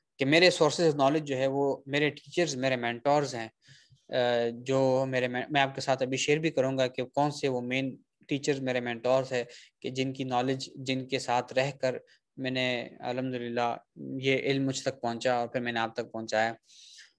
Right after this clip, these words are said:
दूसरा जो मेन source of knowledge था, वो किताबों से था, किताबें मैं आपके साथ शेयर करूँगा कि वो किताबें कौन सी थी। तीसरा जो मेन source of knowledge था,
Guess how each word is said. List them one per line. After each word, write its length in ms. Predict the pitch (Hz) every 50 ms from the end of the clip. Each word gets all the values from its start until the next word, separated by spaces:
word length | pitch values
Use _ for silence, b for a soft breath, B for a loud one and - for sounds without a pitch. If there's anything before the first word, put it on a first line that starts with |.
| _ _ _ _ _ _ 135
दूसरा 420 | 131 156 185 180 - 185 180 175
जो 200 | 170 165 165 156
मेन 240 | 151 143 147 151 156
source 240 | 147 - 156 151 139
of 80 | 143
knowledge 360 | 139 139 131 135 143 139 135 -
था, 40 |
वो 80 | 135 123
किताबों 420 | 120 - 120 - 113 120 139 151
से 120 | 147 - -
था, 260 | - - 120 117 - b b b b b _ _ -
किताबें 280 | 123 135 139 151 156
मैं 120 | 151 143 135
आपके 120 | 127 -
साथ 120 | - 135
शेयर 240 | 131 - - 147 135
करूँगा 360 | 131 - 123 123 123 120 117
कि 160 | 117 - - 117
वो 60 | 113
किताबें 400 | - 117 110 113 113 113 127 123
कौन 180 | - 120 123
सी 120 | 127 127 123
थी। 280 | - - - 110 - _ _ _ _ _ _ _ _ _ _ _ _ _ _ _ _ _ _ _ _ _ _ - -
तीसरा 320 | 185 180 - - 180 180
जो 100 | 175 160
मेन 240 | 135 131 139 147 147
source 320 | 143 - 143 135 135 -
of 100 | 151 139
knowledge 440 | 135 - - 151 131 131 143 139 -
था, 280 | - - 117 - -